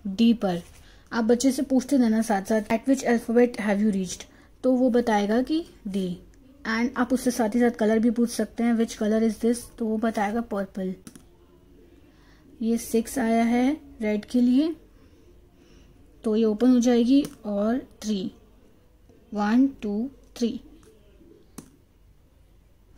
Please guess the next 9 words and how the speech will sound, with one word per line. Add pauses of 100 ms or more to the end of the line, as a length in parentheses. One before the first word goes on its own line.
(140)
Five,
येलो
चलेगा
five,
One,
two,
three,
four,
five।